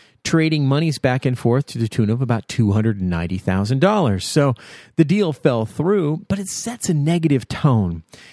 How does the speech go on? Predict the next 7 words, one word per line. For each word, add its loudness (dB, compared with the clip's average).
And 2
so 2
when 2
I 0
think -2
about 2
how 0